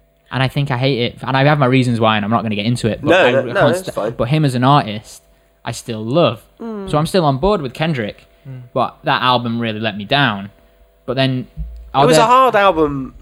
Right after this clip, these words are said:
Speaker 2: to, to follow. Pimp was,
Speaker 3: Oh, yeah,
Speaker 2: uh,
Speaker 3: you
Speaker 2: uh,
Speaker 3: couldn't follow
Speaker 1: Oh,
Speaker 3: that.
Speaker 1: of course, but to
Speaker 2: Because
Speaker 1: follow
Speaker 2: I
Speaker 1: Good Kid, Mad City was was a hard thing to follow.
Speaker 2: I, I, I
Speaker 1: Frank
Speaker 2: would
Speaker 1: Ocean with Channel Orange, that, that's hard to
Speaker 2: Oh,
Speaker 1: follow.
Speaker 2: yeah,
Speaker 1: You do
Speaker 2: actually,
Speaker 1: these
Speaker 2: that was
Speaker 1: huge
Speaker 2: very
Speaker 1: things, it's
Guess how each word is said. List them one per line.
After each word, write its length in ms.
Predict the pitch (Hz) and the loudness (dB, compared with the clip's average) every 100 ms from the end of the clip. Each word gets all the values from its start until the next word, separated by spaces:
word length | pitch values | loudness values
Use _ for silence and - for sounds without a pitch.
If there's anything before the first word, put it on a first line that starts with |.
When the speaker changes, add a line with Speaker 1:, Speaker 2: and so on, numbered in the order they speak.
| - | -10
Speaker 2:
to, 220 | 160 147 - | -6 -6 -6
to 140 | 170 | -8
follow. 240 | 160 202 151 | 0 2 4
Pimp 280 | 156 147 101 | 2 0 -2
was, 220 | 101 95 | -10 -8
Speaker 3:
Oh, 80 | 220 | -6
yeah, 140 | 202 | -2
Speaker 2:
uh, 80 | 113 | -2
Speaker 3:
you 140 | 104 | -2
Speaker 2:
uh, 180 | - 113 | -2 -4
Speaker 3:
couldn't 160 | - 202 | -4 -4
follow 240 | - 185 | 2 2
Speaker 1:
Oh, 60 | 147 | 2
Speaker 3:
that. 80 | 143 | -4
Speaker 1:
of 80 | - | -2
course, 300 | 208 147 - | 2 2 0
but 140 | 143 | -4
to 60 | 156 | 2
Speaker 2:
Because 180 | 185 185 | 4 4
Speaker 1:
follow 100 | 151 | 4
Speaker 2:
I 40 | |
Speaker 1:
Good 160 | 170 143 | 2 0
Kid, 160 | 165 | -2
Mad 160 | 147 127 | 0 -2
City 240 | - 143 | -2 -4
was 400 | 113 104 98 - _ _ _ _ _ _ | -4 -6 -10 -16 _ _ _ _ _ _
was 140 | - 113 | -12 -8
a 60 | |
hard 300 | 107 110 104 | -4 -2 -2
thing 180 | - 104 | -6 -10
to 100 | 107 | -10
follow. 180 | - 123 | -4 2
Speaker 2:
I, 200 | 160 170 135 156 170 156 131 | 2 2 0 2 2 0 0
I, 160 | 139 | 2
I 40 | 147 | 4
Speaker 1:
Frank 160 | 190 | 2
Speaker 2:
would 80 | 180 | 4
Speaker 1:
Ocean 300 | 202 202 123 | 2 2 -6
with 120 | 110 | -6
Channel 220 | - 135 | -4 -2
Orange, 280 | 143 156 104 | 0 0 -2
that, 180 | 110 131 | -6 -4
that's 240 | 143 147 | -4 -4
hard 140 | - 123 | -2 2
to 40 | |
Speaker 2:
Oh, 200 | 170 185 | 4 4
Speaker 1:
follow. 100 | 117 | 4
Speaker 2:
yeah, 180 | 123 139 120 | 4 4 4
Speaker 1:
You 100 | 139 | 2
do 120 | 160 185 | 2 2
Speaker 2:
actually, 80 | 175 | 2
Speaker 1:
these 180 | 160 135 | 0 2
Speaker 2:
that 180 | 156 | 0
was 200 | 151 113 | 0 -4
Speaker 1:
huge 140 | - 180 | 0 2
Speaker 2:
very 260 | 170 151 104 | 4 2 0
Speaker 1:
things, 180 | 170 | -2
it's 80 | 117 | -2